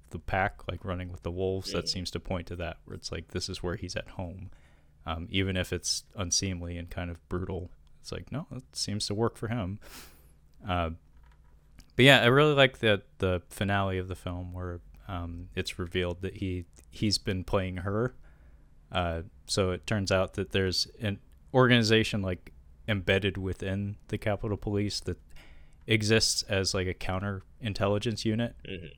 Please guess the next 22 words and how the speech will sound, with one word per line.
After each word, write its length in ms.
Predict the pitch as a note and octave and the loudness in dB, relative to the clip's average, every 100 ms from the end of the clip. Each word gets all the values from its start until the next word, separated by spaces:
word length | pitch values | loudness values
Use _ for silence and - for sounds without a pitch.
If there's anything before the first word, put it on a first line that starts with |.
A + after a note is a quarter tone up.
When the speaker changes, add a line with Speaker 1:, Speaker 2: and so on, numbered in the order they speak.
| - - | -20 -18
Speaker 1:
So 140 | - | 2
basically, 400 | C#3 C#3 - B2 | 10 10 10 6
it's 200 | G2+ - | 6 4
like, 240 | G#2 F#2+ | 4 2
it's 180 | G#2+ G2+ | -2 -2
a 60 | G#2 | 2
self-preservation 920 | - G2+ - G2+ F#2 F2+ F#2+ - E2+ | 4 2 2 -2 -2 -2 -2 -4 -10
thing 280 | - F#2 - - - | -12 -14 -14 -16 -10
where 120 | E2 | -10
it's 200 | E2 - | -8 -10
like, 120 | E2 E2+ | -10 -4
we, 180 | G2 G2 | -2 0
we 200 | G#2+ A2+ | 4 6
know 240 | A#2+ A#2+ | 8 8
there 260 | A2+ G#2+ G#2 | 8 4 2
are 160 | A2 - - | -4 -4 0
external 540 | G2+ - - G#2 G2 | 4 4 4 2 2
elements 440 | G2 F#2+ F#2 F#2 - | 2 0 0 -4 -4
that 120 | - | -2
are 80 | F2+ | -2
trying 320 | - F#2+ F#2 | 0 -2 -4
to 320 | E2 F#2 F2+ | -4 -4 -4